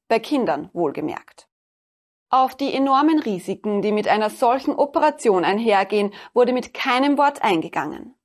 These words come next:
Stattdessen wurden sie als völlig harmloser Eingriff präsentiert,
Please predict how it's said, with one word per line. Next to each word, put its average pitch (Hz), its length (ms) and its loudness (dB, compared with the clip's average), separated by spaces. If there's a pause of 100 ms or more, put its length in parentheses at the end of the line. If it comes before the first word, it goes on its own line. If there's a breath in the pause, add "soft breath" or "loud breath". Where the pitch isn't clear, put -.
(420 loud breath)
Stattdessen 277 760 2
wurden 214 260 2
sie 208 220 -2
als 185 240 0
völlig 277 560 0
harmloser 285 500 4
Eingriff 185 460 -2
präsentiert, - 720 -4